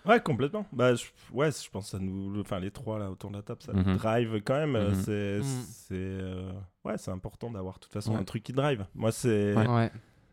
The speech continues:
Speaker 1: c'est, c'est, c'est
Speaker 2: Et, et un truc qu'on a évoqué aussi, John, la dernière fois, tu nous as prêté une lampe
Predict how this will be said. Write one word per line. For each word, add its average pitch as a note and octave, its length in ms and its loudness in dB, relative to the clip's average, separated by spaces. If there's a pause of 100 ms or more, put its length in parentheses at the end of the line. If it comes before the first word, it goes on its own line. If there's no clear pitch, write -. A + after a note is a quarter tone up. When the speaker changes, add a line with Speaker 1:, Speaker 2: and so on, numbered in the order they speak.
(140)
Speaker 1:
c'est, - 360 -6
c'est, - 240 -8
c'est F#2 480 -8 (920)
Speaker 2:
Et, A2+ 240 4
et G#2+ 60 4
un G#2+ 80 4
truc F3 160 2
qu'on A2+ 160 2
a G2+ 80 6
évoqué A2+ 320 4
aussi, A#2 240 0
John, A2+ 180 6
la G#2 100 6
dernière G#2 280 6
fois, A2+ 240 8
tu - 160 0
nous F#2+ 220 4
as F#2+ 80 6
prêté G2+ 280 2
une F#2+ 160 6
lampe G2 220 6